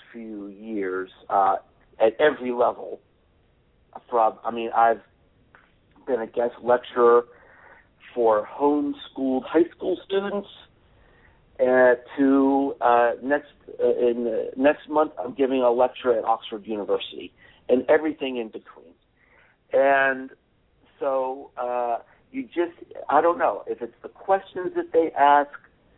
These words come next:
uh, maybe it's their level of enthusiasm. You know, I'm not sure, but I can almost predict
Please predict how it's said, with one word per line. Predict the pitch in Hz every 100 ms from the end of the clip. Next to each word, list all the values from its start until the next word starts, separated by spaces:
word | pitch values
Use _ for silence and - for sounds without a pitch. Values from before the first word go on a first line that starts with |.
| _ _ _ _
uh, | 113 107 104 104 104 _ _
maybe | 120 139 156 151 147
it's | 139 - -
their | 123 113
level | 110 127 135 135 131
of | 110
enthusiasm. | 104 101 _ 180 180 165 165 156 147 139 147 143 147 _ _ _ _ _ _ _
You | 127 131
know, | 123 -
I'm | 143 151
not | 143 123 -
sure, | - 98 92
but | 113
I | 123
can | - 123
almost | - 180 185 175 165 _
predict | 127 113 - - -